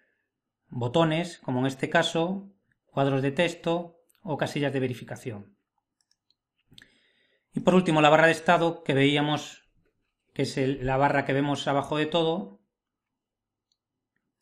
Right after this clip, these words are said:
donde podemos ver a la derecha de todo,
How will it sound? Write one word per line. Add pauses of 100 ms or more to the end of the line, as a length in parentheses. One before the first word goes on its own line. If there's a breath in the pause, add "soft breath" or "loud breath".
(1600)
donde
podemos
ver
a
la
derecha
de
todo,